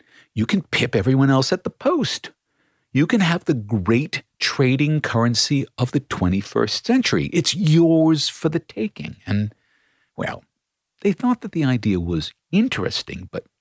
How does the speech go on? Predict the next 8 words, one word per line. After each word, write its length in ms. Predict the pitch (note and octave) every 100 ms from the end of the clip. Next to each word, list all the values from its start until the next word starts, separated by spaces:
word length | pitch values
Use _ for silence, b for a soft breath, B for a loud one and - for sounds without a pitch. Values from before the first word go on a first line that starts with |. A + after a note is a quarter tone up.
| _
too 260 | - - A3+
weird 460 | F#3 E2+ C#2 D2+ - -
and 300 | F#2 E2 D#2 _
too 300 | - - F3
risky. 520 | A#2+ D#2+ - - - _ _ _ _ _ _
So 140 | -
they 120 | D#3
passed. 560 | - B2+ - - -